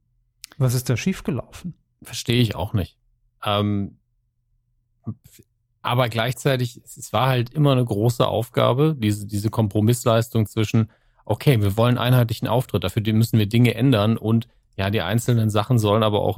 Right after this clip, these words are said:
Speaker 2: irgendwie ihre Identität behalten. Und das konnte ja von Anfang an nicht funktionieren, also nicht reibungslos. Aber dass man jetzt natürlich das auch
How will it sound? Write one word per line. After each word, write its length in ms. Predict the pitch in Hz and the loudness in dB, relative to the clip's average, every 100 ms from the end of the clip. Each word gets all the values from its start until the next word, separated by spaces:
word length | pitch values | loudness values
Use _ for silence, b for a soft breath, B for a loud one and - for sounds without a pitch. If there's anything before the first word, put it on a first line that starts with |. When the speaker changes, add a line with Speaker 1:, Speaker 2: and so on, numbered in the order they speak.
| - | 0
Speaker 2:
irgendwie 320 | 120 117 107 | 2 2 0
ihre 220 | 110 104 | -4 -4
Identität 560 | 98 98 98 - 117 120 | -2 -2 -4 -2 -4 0
behalten. 800 | 101 87 82 80 98 117 139 - | -4 -2 -6 -4 -4 -2 -4 -8
Und 240 | 101 92 | -12 -6
das 200 | 104 101 | -8 -4
konnte 200 | - 113 | -2 -2
ja 60 | 107 | -2
von 100 | 107 | -2
Anfang 260 | 107 104 | -2 -2
an 120 | 95 101 | -2 -2
nicht 160 | 87 | -4
funktionieren, 720 | 90 - - 76 76 95 139 - | -8 -12 -10 -10 -6 -4 -4 -8
also 160 | 87 87 | -10 -8
nicht 360 | 92 104 117 92 | 0 0 0 -2
reibungslos. 800 | 95 90 87 - 80 82 123 _ _ _ _ _ _ _ _ _ _ _ | -4 -2 -6 -8 -8 -8 -8 _ _ _ _ _ _ _ _ _ _ _
Aber 220 | 101 98 | -2 0
dass 160 | 92 | 0
man 120 | 117 104 | 2 2
jetzt 200 | 101 113 | 0 -2
natürlich 380 | 104 107 104 | 0 0 0
das 180 | - - | -2 -4
auch 360 | 71 101 95 | 0 0 -2